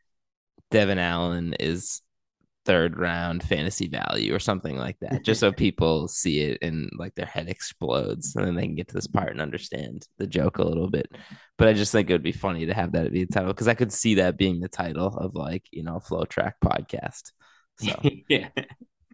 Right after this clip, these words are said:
Speaker 3: Uh, all right. Um, so, uh, another friend of the program, Ben Flanagan, taking the win at the Falmouth Road Race,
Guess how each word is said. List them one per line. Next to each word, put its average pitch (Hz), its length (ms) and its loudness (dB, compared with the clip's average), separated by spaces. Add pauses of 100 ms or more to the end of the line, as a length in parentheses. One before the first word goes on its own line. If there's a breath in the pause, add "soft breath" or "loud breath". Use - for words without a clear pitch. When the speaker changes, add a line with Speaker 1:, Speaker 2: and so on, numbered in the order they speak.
(1000 soft breath)
Speaker 3:
Uh, 101 580 4
all 113 240 6
right. 101 380 4
Um, 110 600 0 (440)
so, 120 340 0
uh, 123 320 0
another 123 440 6
friend 123 320 4
of 123 80 2
the 120 60 0
program, 120 720 2
Ben 131 400 2
Flanagan, 139 840 2 (420)
taking 151 640 -2
the 113 100 2
win 113 520 0
at 101 180 -14
the 87 80 -20
Falmouth 139 680 -4
Road 110 260 0
Race, 101 400 0